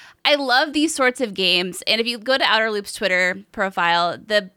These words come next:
bio is, "A minority-led indie video game studio." And to me, like, that makes this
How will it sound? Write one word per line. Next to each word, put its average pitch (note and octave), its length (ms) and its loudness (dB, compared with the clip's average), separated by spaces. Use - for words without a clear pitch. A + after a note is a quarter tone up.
bio G3+ 360 4
is, F#3 180 0
"A F3 80 -2
minority-led G#3+ 720 2
indie F#3+ 400 -4
video F3 300 2
game D#3 200 0
studio." C3 500 0
And C4+ 140 2
to E4 80 -6
me, D#4 100 2
like, E4+ 220 0
that D4 240 2
makes C4+ 160 0
this C4+ 200 -6